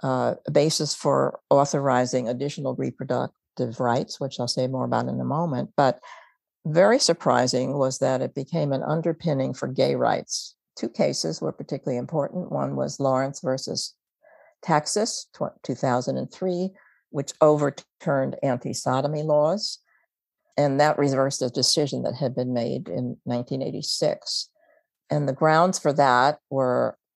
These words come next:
that sodomy laws violated fundamental rights of private sexual expression protected from government intrusion. The second case was the Obergefell versus Hodges in twenty fifteen,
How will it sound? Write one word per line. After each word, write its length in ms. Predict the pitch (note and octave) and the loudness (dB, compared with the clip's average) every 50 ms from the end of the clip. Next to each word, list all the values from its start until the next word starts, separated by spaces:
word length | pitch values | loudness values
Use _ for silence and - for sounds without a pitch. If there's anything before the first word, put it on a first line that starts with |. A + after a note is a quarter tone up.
| _ _ _ - | _ _ _ 0
that 200 | C#3 B2 - - | 0 0 0 -2
sodomy 420 | - - D#3+ D3+ C#3 C3+ C3+ C3+ - | 0 2 2 2 2 2 0 0 0
laws 280 | C#3+ C3+ C3 B2+ B2 - | 2 2 2 2 2 2
violated 680 | - D#3+ E3+ F3 F3 F3 E3 D#3 D3 C#3+ C#3 - - | 2 2 2 4 2 2 2 2 0 -2 -4 -6 -4
fundamental 540 | - D3+ D3+ D3+ D3+ C#3+ C#3+ C3 D3 C3+ C#3 | -4 -2 -2 0 0 0 0 0 0 -2 -2
rights 360 | C#3 C3 B2+ B2+ - - - | 0 -2 -2 -2 -4 -8 -12
of 140 | C3+ - _ | -14 -12 _
private 400 | - D3 C#3 C3+ C3+ C3+ - - _ | -4 -2 0 0 0 -2 -2 -4 _
sexual 640 | - - - D3 C#3 - - C#3+ C#3 B2+ A#2+ - - - - - - - _ _ _ - - | -8 -4 -2 -2 -2 -2 -4 -4 -2 -2 -2 -2 -4 -12 -20 -20 -20 -20 _ _ _ -6 -4
expression 720 | - - - - - - E3+ D3 C#3 - - - A2+ - | -4 -4 -4 -6 0 2 4 4 4 2 -2 -4 -4 -4
protected 640 | - - - - - - C#3+ C3 - - C#3+ - - | -6 -6 -8 -6 -4 -4 -4 -4 -4 -4 -8 -8 -8
from 220 | - C3+ C3 C3+ | -8 -8 -6 -4
government 560 | C3+ B2+ B2 B2 B2+ C3 C3 - - - - _ _ _ _ _ _ _ _ _ _ _ _ _ _ | -2 -2 -2 -2 -2 -4 -4 -6 -8 -10 -14 _ _ _ _ _ _ _ _ _ _ _ _ _ _
intrusion. 720 | - C#3 B2+ - - D3+ C#3 C#3 B2+ - C3+ - B2 C#3+ - _ _ _ _ _ _ _ _ _ _ _ _ _ | -4 -2 -2 -2 0 0 0 0 0 -2 -4 -6 -6 -8 -12 _ _ _ _ _ _ _ _ _ _ _ _ _
The 100 | - F3+ | -2 0
second 480 | F3 - - F#3+ G3+ A3+ - C4 A#3+ A3+ | 2 4 4 4 4 4 4 0 0 0
case 460 | - F#3+ D#3 C#3+ C#3+ D#3 - - - - | 0 0 2 2 0 -2 -4 -8 -8 -2
was 400 | E3+ D#3 D3 D3 D3 - - - - - | 0 0 0 0 -2 -4 -8 -10 -8 -6
the 160 | D3+ C#3 - - | -6 -4 0 2
Obergefell 840 | - D#3 D3+ D3+ D3+ D3 D3 D3 C#3+ - D3+ C3+ C3+ C3 C3 C3+ C#3 | 4 4 4 4 2 0 0 -2 -2 0 2 2 2 2 0 0 0
versus 360 | C#3+ C3 B2+ - - C3 C3 | -2 -2 -2 -2 -4 -6 -6
Hodges 600 | - - - F#3 G3 G#3+ G#3+ - - - D#3 - - | -8 -6 -4 -2 -2 -2 0 0 -2 -2 -2 -2 -4
in 120 | C3+ E3 | -4 -4
twenty 320 | - - - C#3 - - - | -4 -2 -2 -2 -2 -2 -6
fifteen, 640 | - - - - _ - - G#3 C#3+ D3+ F3+ F#3 | -8 -8 -10 -12 _ -8 -8 -6 -4 -4 -6 -6